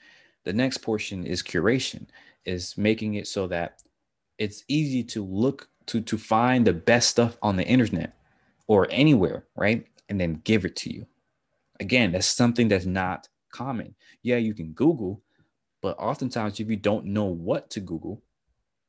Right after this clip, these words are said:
then, uh, what you gonna do? You know, you just Googling this, Googling that. You might go down some rabbit holes and find some things, but oftentimes, number one, a lot of that, you don't know what's verified. Like, you don't know what's good content,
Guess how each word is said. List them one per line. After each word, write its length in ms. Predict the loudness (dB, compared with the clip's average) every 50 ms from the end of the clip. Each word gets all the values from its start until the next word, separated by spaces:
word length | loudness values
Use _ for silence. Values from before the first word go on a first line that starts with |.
| _ _ _ _ _ _ _ _ _ _ _ -18
then, 520 | -10 -2 -2 0 0 0 0 -2 -2 -4 -6 -10 -16 -20
uh, 140 | -20 -18 -20 -20 _ _ -20 _ _ _ -8
what 200 | -8 -6 -4 0
you 60 | 0
gonna 140 | 0 0 2
do? 280 | 2 0 0 0 -4 -6
You 120 | -4 -2 0
know, 260 | 0 0 0 -2 -2
you 180 | -2 -4 -4
just 360 | -4 -6 -8 -8 -10 -8 -4 2
Googling 340 | 2 2 2 2 2 4
this, 220 | 6 6 6 6 6
Googling 380 | 4 4 4 6 6 6 6
that. 280 | 6 4 4 2 0 -2 -10 -18 -18 -20 -8 0
You 140 | 4 6 6
might 640 | 8 8 6 6 2 0 -8 -14 -16 -14 -6 2
go 140 | 4 4 6
down 200 | 6 6 4 4
some 140 | 4 2 4
rabbit 260 | 4 4 6 4 4
holes 320 | 6 6 6 6 4 2
and 120 | 0 -2 2
find 240 | 2 2 2 2 0
some 140 | -2 -2
things, 380 | 0 2 0 2 0 -2 -4 -8 -12 -18 -20 -20 _ 0
but 160 | 0 0 2 2
oftentimes, 760 | 0 -2 0 -2 -4 -2 0 0 2 2 0 0 -2 -6 -10 _ _ _ _ _ _ -2
number 180 | 0 2 2 4
one, 420 | 4 4 4 6 4 2 0 -2 _ _ -8
a 80 | -4 -2
lot 180 | 2 2 2
of 80 | 4 4
that, 280 | 4 2 2 0 -4 -6
you 120 | -2 0 2
don't 140 | 4 4 4
know 80 | 4
what's 240 | 4 2 2 0 0
verified. 640 | -4 -2 0 2 0 0 0 0 0 0 0 -2 -4
Like, 200 | -6 -8 -4 -2
you 60 | -2
don't 120 | 0 0
know 100 | 0 0
what's 180 | 0 0 -2 -4
good 240 | -4 -4 -4 -4 -4
content, 540 | -4 -4 -2 -2 -2 -2 -2 -4 -4 -8